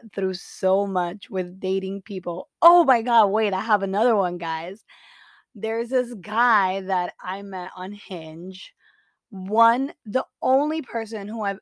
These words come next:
ever been on a Hinge date with. Actually, the only person I've ever been on from a dating app with, like, been on a date from a dating app with.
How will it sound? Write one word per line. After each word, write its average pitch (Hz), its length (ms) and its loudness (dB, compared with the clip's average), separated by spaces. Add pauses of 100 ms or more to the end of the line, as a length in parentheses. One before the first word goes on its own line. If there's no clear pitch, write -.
(120)
ever 202 300 0
been 196 360 -8
on 185 200 -6
a 180 120 -6
Hinge 190 640 -8
date 175 300 -8
with. 170 280 -10 (260)
Actually, 277 280 -2
the - 100 -2
only 294 200 -4
person 311 220 -10
I've 240 140 -6
ever 233 80 -6
been 233 180 0
on 233 200 -2 (380)
from 233 180 0
a 202 80 -4
dating 208 600 -4
app 160 260 -8 (1160)
with, 190 360 -6 (100)
like, 180 320 -4
been 214 180 -4
on 196 160 -4
a 190 40 -8
date 185 320 -6
from 196 140 -10
a 185 40 -10
dating 175 340 -8
app 165 200 -12
with. - 200 -14